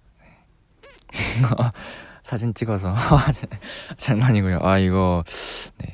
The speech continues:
진짜 코, 아유, 안 돼요. 터져요. 안 돼요. 할 거면 제일 안 매운 맛으로 하세요. 네. 그 제일 높은 맛으로 하면 진짜, 와, 그럼 루돌프 되는 거 아니에요?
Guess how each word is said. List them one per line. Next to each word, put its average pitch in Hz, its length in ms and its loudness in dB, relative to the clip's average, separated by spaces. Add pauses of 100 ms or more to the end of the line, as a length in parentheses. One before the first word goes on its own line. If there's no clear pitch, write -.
진짜 - 240 -14
코, 131 280 0 (300)
아유, 85 320 -4 (280)
안 85 240 -6
돼요. 69 240 -8 (100)
터져요. 90 400 -6
안 69 200 -10
돼요. 67 200 -12 (2000)
할 139 180 0
거면 110 480 0
제일 107 360 0
안 87 200 2
매운 92 240 0
맛으로 73 840 -8
하세요. - 300 -20 (240)
네. - 160 -20 (1900)
그 80 200 -10
제일 101 200 -2
높은 95 300 -4
맛으로 95 320 -4
하면 76 260 -4
진짜, 71 520 -8 (1040)
와, 90 720 0
그럼 87 200 -4
루돌프 113 440 -2
되는 85 240 -2
거 78 100 -6
아니에요? 71 260 -8